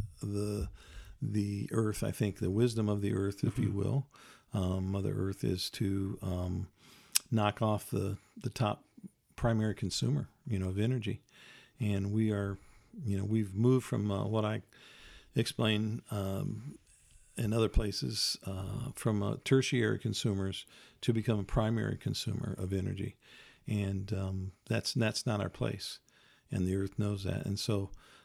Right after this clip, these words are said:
Speaker 1: um, we're, we're literally being, you know, uh, shaken and spewed out and, and swallowed up by earthquakes and mudslides and all the rest.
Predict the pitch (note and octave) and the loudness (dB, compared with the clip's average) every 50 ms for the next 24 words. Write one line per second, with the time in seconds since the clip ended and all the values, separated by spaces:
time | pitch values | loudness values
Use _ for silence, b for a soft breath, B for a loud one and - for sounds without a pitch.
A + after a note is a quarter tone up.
0 | B B - F#2 F#2 F#2 F#2+ F#2+ G2+ G#2+ A2 G#2 G2+ F#2+ F#2+ - - - A2 G2 | B B -6 -4 -4 -2 -4 -4 -4 -4 -2 -2 -2 -2 -4 -6 -6 -6 -4 -4
1 | G2 G#2 G#2 A2 A2+ A2 A2+ G2+ G2 G2 F#2 G2 F#2+ G2 F#2+ G2 F#2+ F#2+ F#2+ F#2 | -4 -2 0 0 0 2 0 0 -2 -4 -4 -4 -4 -2 -2 -2 -2 -2 -4 -6
2 | F#2 - - - - b b b b b b b b - G2+ F#2+ F#2 F#2 F#2+ G2 | -8 -12 -16 -20 -20 b b b b b b b b -2 -2 0 0 -2 -2 -4
3 | A2+ C#3+ - - - F2+ F2+ G2 F#2+ F#2+ - - - - A#2 B2+ B2 - G#2+ F2+ | -4 -6 -8 -6 -6 -4 -2 -2 -4 -2 -2 0 2 4 4 4 4 2 0 0
4 | F#2+ F2+ F2+ F#2 F#2+ G2 G2+ G2+ G2 F#2+ - - - - A#2+ A#2 A#2 A2 A2 G#2 | 0 0 0 0 0 0 0 0 -2 -2 -4 -4 -2 0 2 2 4 4 4 2
5 | G#2 G#2+ G#2 G#2 G2 F#2+ F#2 F2+ F#2 G2 - B B B B B B B B B | 2 2 2 0 0 0 -2 -2 -4 -6 -8 B B B B B B B B B
6 | A2+ G2+ G2 F#2+ F2+ - - - - G#2 G#2+ A2+ A#2 A#2 A#2 A2 A2 A#2 A#2 - | -4 -2 0 0 0 2 2 4 4 6 6 6 6 6 6 6 6 6 6 4
7 | - - - F#2+ F#2 F#2+ G2+ G2+ A2 A2 - - A2+ G#2 G2 G2 - - G#2 G2+ | 2 -2 -2 -2 0 0 2 0 0 -2 -2 -2 -2 0 0 0 -2 -2 -2 -2
8 | G#2 G2+ G2+ - - - - G2+ G#2+ A#2 A#2 - - - G#2 F#2 G2 G2+ G#2 - | -2 -4 -6 -8 -8 -6 -2 2 2 2 2 2 0 0 0 0 0 -2 -2 -2
9 | - G2+ G#2 G#2+ G#2 G2+ G#2 A2+ A#2+ A2+ - - | 0 2 2 2 2 0 0 2 2 0 0 -4